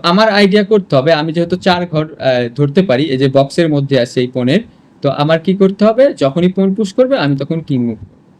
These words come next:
যখন সে কিং মুভ করবে আমি পন পুশ করব, কারণ কিং মুভ করে তো এটা কুইন উঠছে না, আর এই কিং মুভ করে কিন্তু এই পনটাকে কুইন থেকে ফিরাতে পারছে না, just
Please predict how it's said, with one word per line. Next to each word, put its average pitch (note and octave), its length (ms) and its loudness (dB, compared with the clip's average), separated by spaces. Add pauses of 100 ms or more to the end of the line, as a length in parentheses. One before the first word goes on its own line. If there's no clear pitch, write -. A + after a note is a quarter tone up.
(800)
যখন E3 240 2
সে A3 140 2
কিং G#3+ 180 2
মুভ G#3+ 260 4
করবে B3 260 4
আমি D#3+ 280 -2
পন F3+ 180 2
পুশ - 240 -6
করব, A#2 260 -8
কারণ F#3 340 0
কিং F3+ 280 2
মুভ F#3+ 140 2
করে G3 160 4
তো F#3+ 100 2
এটা E3 120 0
কুইন F3 340 0
উঠছে D#3+ 280 -4
না, C#3 180 -2 (200)
আর B2 140 -2 (160)
এই D3 120 -4
কিং F3 280 0
মুভ F3+ 200 2
করে G3 180 4
কিন্তু F#3 240 -2
এই D3 160 2
পনটাকে D3+ 540 -2
কুইন C#3 320 0
থেকে F#3 280 0 (560)
ফিরাতে A3 340 0
পারছে B2+ 340 -4
না, A#3 180 -4 (140)
just D3 180 -6